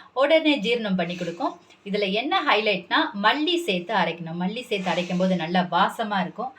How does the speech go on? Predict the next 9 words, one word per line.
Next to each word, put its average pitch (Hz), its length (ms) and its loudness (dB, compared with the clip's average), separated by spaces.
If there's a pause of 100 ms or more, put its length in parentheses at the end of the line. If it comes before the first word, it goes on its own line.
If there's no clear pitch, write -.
(280)
ரசம் 185 320 -2
பார்க்கும் 185 340 0
போதே 180 220 0
அருமையா 180 440 2
இருக்கும். 226 360 -6 (340)
ம், 185 140 0
ரசம் 190 280 -2
கொஞ்சம் 220 280 -4
கொதிக்கட்டும். 185 500 -4